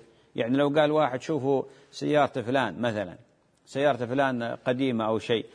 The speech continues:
لو كان موجود و-، و-، ولا يرضي هذا الكلام صارت غيبة. هكذا يقول العلماء: "أ-، شوفوا بيت فلان"، أ، هذه غيبة، "شوفوا ولد فلان"، غيبة، وهذا بهذه الطريقة. الأمر الآخر،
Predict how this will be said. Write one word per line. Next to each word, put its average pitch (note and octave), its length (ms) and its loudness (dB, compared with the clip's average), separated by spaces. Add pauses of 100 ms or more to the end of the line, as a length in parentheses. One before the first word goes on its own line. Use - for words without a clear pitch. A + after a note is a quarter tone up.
(180)
لو C3 180 2
كان E3 300 2
موجود D3+ 480 4 (460)
و-، B2 140 0
و-، A#2 480 2
ولا C3+ 280 4
يرضي D3+ 320 2
هذا C3+ 240 0
الكلام D3 360 0
صارت C#3+ 360 2
غيبة. A#2+ 280 0 (560)
هكذا E3 360 2
يقول D3+ 280 2
العلماء: A2 380 2 (520)
"أ-، C#3 280 -4
شوفوا D3+ 300 -2
بيت D3 260 0
فلان"، B2+ 360 0 (400)
أ، A2+ 80 -8
هذه D3 300 0
غيبة، C3+ 380 2 (340)
"شوفوا D3 340 0
ولد D3 320 4
فلان"، B2 400 -2
غيبة، A#2 420 2 (120)
وهذا C#3+ 360 0
بهذه C#3+ 460 0
الطريقة. A2 500 -4 (380)
الأمر F3+ 340 -2
الآخر، C3+ 600 2